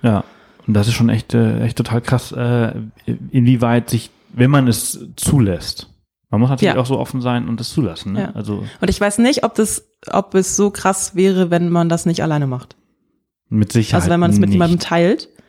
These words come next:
Speaker 2: dass es dich so krass in ganz vielen Sachen erschüttert. Weiß ich nicht.
Speaker 1: Hm, weiß ich auch nicht. Nee, es ist, ich würde sagen, es kommt, es kommt drauf an, mit wem du unterwegs bist, wie die andere Person drauf ist.
Speaker 2: Ja, ja, klar.
Speaker 1: Wenn, wenn zwei total offene sind und, äh, sich in wirklich allem unterstützen,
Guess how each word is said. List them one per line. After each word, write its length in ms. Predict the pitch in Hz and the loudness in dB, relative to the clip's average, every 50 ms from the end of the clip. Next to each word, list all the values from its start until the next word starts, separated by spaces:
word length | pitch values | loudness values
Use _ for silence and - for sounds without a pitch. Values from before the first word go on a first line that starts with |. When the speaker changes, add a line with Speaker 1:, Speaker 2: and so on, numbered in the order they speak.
| _ _ _ _ _ _ _ - | _ _ _ _ _ _ _ -6
Speaker 2:
dass 140 | 170 165 185 | -4 -2 -2
es 100 | 170 - | -2 -2
dich 180 | 180 175 170 | -2 -2 0
so 280 | 160 160 175 185 185 165 | 2 2 4 4 4 2
krass 440 | - - - 165 160 160 - - - | -2 -4 0 0 0 0 -2 -6 -4
in 180 | - 170 170 | -2 -2 0
ganz 200 | 165 160 160 156 | 2 2 0 0
vielen 200 | - - 160 156 | 0 0 0 2
Sachen 240 | 156 156 - - 156 | 2 0 -2 -2 -2
erschüttert. 540 | 147 151 - - 156 - 143 - - - - _ | -2 -2 -2 -2 -2 -4 -4 -6 -8 -14 -20 _
Weiß 160 | - 165 170 - | -4 -4 -2 -2
ich 100 | 160 - | -6 -8
nicht. 220 | 139 143 - _ _ - _ - - _ _ _ | -8 -10 -10 _ _ -20 _ -20 -20 _ _ _
Speaker 1:
Hm, 340 | 131 127 131 135 127 117 104 - | -4 -2 -2 -2 -4 -6 -8 -6
weiß 260 | 110 113 120 113 - | -4 -4 -4 -4 -6
ich 160 | - 113 - | -10 -10 -12
auch 80 | - 117 | -10 -10
nicht. 300 | 110 107 101 - - _ _ _ _ _ | -10 -10 -10 -16 -20 _ _ _ _ _
Nee, 320 | 117 117 123 131 127 117 127 | 2 4 4 4 4 2 0
es 160 | 131 - - | -2 0 0
ist, 240 | 139 - - - - | 0 -2 -2 -2 0
ich 100 | 120 107 | 2 4
würde 160 | 135 123 123 | 6 6 6
sagen, 220 | 113 117 113 110 | 4 4 2 2
es 80 | 98 - | 0 2
kommt, 240 | - 113 107 107 - | 0 0 0 0 -4
es 300 | - - 131 - - - | -2 -2 -2 -2 0 -2
kommt 280 | - - 117 104 - | 0 0 0 0 0
drauf 180 | 113 104 92 - | -2 -2 -2 -2
an, 180 | - 101 98 98 | -4 -2 0 0
mit 180 | 95 87 - | 0 0 0
wem 160 | 92 87 82 | -2 -2 -2
du 80 | 80 - | -4 -6
unterwegs 480 | - 87 - 95 87 82 - - - - | -8 -8 -8 -8 -8 -8 -10 -14 -12 -12
bist, 280 | - 101 - - - - _ - | -10 -12 -12 -14 -18 -20 _ -2
wie 160 | 117 110 101 | 0 0 0
die 160 | 101 98 - | 0 -2 -2
andere 180 | 92 92 95 92 | -2 -4 -4 -2
Person 300 | - 92 87 - - - | -4 -4 -4 -6 -8 -10
drauf 280 | - - - - - - | -14 -16 -18 -18 -20 -20
ist. 100 | - - | -10 -4
Speaker 2:
Ja, 140 | - - - - - - - - | -4 -4 -4 -6 -12 -20 -14 -10
ja, 160 | - 143 - - | -8 -6 -6 -6
klar. 200 | - - 101 101 | -4 -2 0 2
Speaker 1:
Wenn, 180 | 104 101 101 | 2 4 4
wenn 160 | 107 104 101 | 2 2 0
zwei 360 | 98 - - 110 104 107 104 - - | 0 0 0 2 2 2 0 -2 -4
total 300 | - 113 - 107 107 110 | -4 -4 0 0 0 0
offene 440 | - 101 95 - 113 107 104 104 101 | 0 -2 -2 0 2 2 2 2 0
sind 240 | 98 107 104 98 95 | 0 0 0 0 0
und, 240 | 101 95 92 - 101 | -2 -4 -4 -4 -2
äh, 180 | 101 98 101 | 0 0 0
sich 320 | 98 98 101 95 - - - | 0 -2 -4 -6 -6 -10 -4
in 240 | 127 120 113 110 | -2 -2 0 2
wirklich 380 | 104 120 - 113 104 - - - | 2 2 2 2 -2 -2 -2 0
allem 320 | 117 123 120 123 117 110 | 2 4 4 4 4 2
unterstützen, 680 | 107 110 107 117 113 107 - - 110 - - 214 - 123 | 0 0 0 0 0 0 2 0 0 0 2 2 2 2